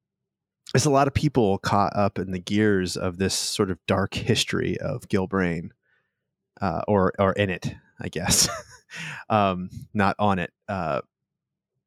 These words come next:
Jesus, Havis Corvair, Bezleth Lultul, Griggly, Helspeth, Grumpsh, Ehi, Donatus, Perso.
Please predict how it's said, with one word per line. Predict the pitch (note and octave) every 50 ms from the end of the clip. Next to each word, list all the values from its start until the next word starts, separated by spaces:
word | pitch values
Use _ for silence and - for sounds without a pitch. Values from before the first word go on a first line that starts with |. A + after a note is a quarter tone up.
| _ _ - G2+ - _ - A#2 A2+
Jesus, | - A#2 A#2 A2+ A2 A#2 A#2 A2 - - - - - - - _ _ _ _ _ _ _ _ _ -
Havis | A#2 A2 G2+ G2+ -
Corvair, | - - A2 F#2+ F#2 F2+ G#2+ G#2+ G#2+ G#2 G#2+ G#2+ G#2+ G2 - _ _ _ _ _ _ _ _ _ _ _ _ _ -
Bezleth | A#2+ A2 G#2+ G2 G#2+ G2+ F#2+ - -
Lultul, | G2+ G#2+ G#2 G#2 G2+ - - A2 G2+ G2+ F#2+ F#2+ F#2+ - _ _ _
Griggly, | - G#2 G#2+ G#2+ F#2+ G#2+ G#2 G2 F#2+ F#2+ F#2+ F#2+ F#2+ F#2 - -
Helspeth, | - - A#2+ A#2+ A#2 - - - A#2+ A2+ G#2 - - -
Grumpsh, | - G#2 G#2+ G#2+ G#2+ G#2+ G#2 - - - - -
Ehi, | - A2 A2 G#2 G#2 A2 A2 G#2+ G#2+ G#2 G2+
Donatus, | F#2 F#2+ G2 G2+ G2+ G2+ G#2 G#2 F#2 - - -
Perso. | - A2 G2 G2+ G#2+ - - A2+ G2+ G2+ G2 G2 G2